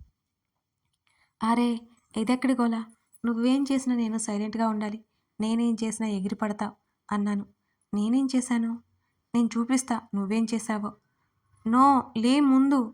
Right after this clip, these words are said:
"కుదరదు" అని తన పెదవులు నా నుదుటి మీద తాకించాడు.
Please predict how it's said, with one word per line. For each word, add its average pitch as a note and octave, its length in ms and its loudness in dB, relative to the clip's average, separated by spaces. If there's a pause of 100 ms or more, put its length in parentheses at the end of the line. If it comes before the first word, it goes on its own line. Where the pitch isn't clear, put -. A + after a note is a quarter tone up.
(440)
"కుదరదు" A3 540 2 (500)
అని C4+ 240 2
తన A#3+ 200 0
పెదవులు G#3+ 480 -2 (160)
నా A3 160 -2
నుదుటి G3+ 340 -2
మీద A3 280 -4
తాకించాడు. G#3 600 -4